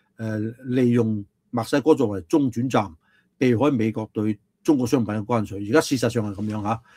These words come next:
事實上係噉樣。嗱，鋼鐵稅啦，呢度講到咗真係，呃，墨西-，呃，美國對墨西哥嘅鋼鐵稅呢，其實係，同埋鋁稅呢，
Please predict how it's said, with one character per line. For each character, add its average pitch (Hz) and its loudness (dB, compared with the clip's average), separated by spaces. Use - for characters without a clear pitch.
事 135 0
實 120 4
上 117 0
係 110 -2
噉 113 0
樣。 131 -2
嗱， 120 0
鋼 139 2
鐵 143 0
稅 151 10
啦， 131 6
呢 127 0
度 165 6
講 123 -2
到 135 2
咗 131 2
真 147 2
係， 117 2
呃， 127 -2
墨 139 2
西-， - -2
呃， 135 0
美 135 4
國 123 6
對 147 4
墨 143 2
西 165 -2
哥 175 0
嘅 160 4
鋼 127 -2
鐵 131 0
稅 131 0
呢， 147 4
其 110 -2
實 110 -2
係， 113 -6
同 113 -4
埋 110 0
鋁 113 2
稅 135 2
呢， 151 2